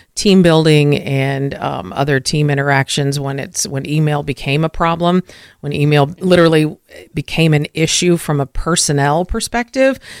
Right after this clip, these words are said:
it created issues m-, among team members because of email.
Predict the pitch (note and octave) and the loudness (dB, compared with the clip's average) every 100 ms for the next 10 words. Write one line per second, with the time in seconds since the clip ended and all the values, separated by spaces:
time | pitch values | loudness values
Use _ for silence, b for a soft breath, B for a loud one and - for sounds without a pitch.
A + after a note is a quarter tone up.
0 | B B - _ D3+ D3+ - D#3 D3+ D#3 | B B -20 _ -16 -14 -4 2 4 4
1 | D#3 D#3 D#3 D3 D3 C#3+ - D3+ D3 C#3+ | 2 0 0 0 0 -4 -2 0 0 -2
2 | - E3+ F#3 F#3 F#3+ G3+ G#3 E3 D3+ - | -2 0 2 2 0 0 -2 -2 -6 -4
3 | - C#3+ G#3 A#3 B3 A#3+ A#3+ B3 | -2 0 2 2 2 2 2 -2